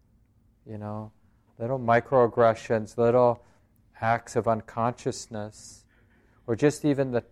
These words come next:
kind of tone or the example that is used. So it's like,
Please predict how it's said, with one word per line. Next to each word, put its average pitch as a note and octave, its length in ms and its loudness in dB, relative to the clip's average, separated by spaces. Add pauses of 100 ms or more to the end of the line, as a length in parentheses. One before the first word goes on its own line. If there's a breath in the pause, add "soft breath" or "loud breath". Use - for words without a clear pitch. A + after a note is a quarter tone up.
(100)
kind B2+ 320 -4
of A2+ 220 -2
tone A#2+ 440 0
or G#2+ 120 -6
the G#2+ 100 -6
example A2+ 800 -4 (300)
that A2+ 220 -8
is G2+ 180 -10
used. A2 520 -4 (1300)
So E3 200 2
it's D3+ 180 2
like, D3 360 0